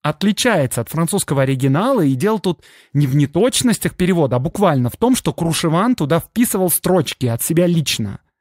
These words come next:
Да? Типа, если у тебя в руках мировой важности документ, который вскрывает огромный заговор, то, наверное, стоит его опубликовать в точности. Но нет, Крушеван его просто использовал как инструмент в борьбе против либералов,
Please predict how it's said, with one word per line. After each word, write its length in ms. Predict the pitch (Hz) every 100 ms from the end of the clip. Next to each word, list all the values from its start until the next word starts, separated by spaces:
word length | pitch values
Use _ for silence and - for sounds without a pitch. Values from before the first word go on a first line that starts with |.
| _ _ _ _ _ -
Да? 240 | 175 262 - _ _ _
Типа, 320 | 170 156 110 - _ -
если 340 | 127 226 -
у 60 | 254
тебя 280 | 240 151 127
в 80 |
руках 460 | 208 233 120 113 - _ -
мировой 440 | 147 170 160 226 190
важности 580 | 143 185 185 190 -
документ, 680 | 165 147 185 175 139 98 - _ _ _
который 260 | - - 160
вскрывает 460 | - 156 175 185 _ _ -
огромный 760 | 156 160 143 165 196 196 190 196
заговор, 760 | 127 160 202 127 107 - - _ _ _ _ -
то, 340 | 123 113 107
наверное, 460 | 101 120 151 127 120
стоит 360 | - 156 160 139
его 260 | 131 143
опубликовать 640 | - 139 127 - 123 113 _ _
в 140 | - - -
точности. 920 | 160 262 - 147 110 - 98 95 98 _ _ _ -
Но 200 | 143 233
нет, 300 | 277 311 330
Крушеван 500 | - 180 - 160 214
его 180 | 240 214
просто 320 | 226 233 -
использовал 640 | 226 - 233 247 214 175 143
как 180 | 170 202
инструмент 560 | 175 180 165 160 220
в 60 | 202
борьбе 320 | 143 135 175
против 300 | 185 196 -
либералов, 680 | 240 220 208 180 165 156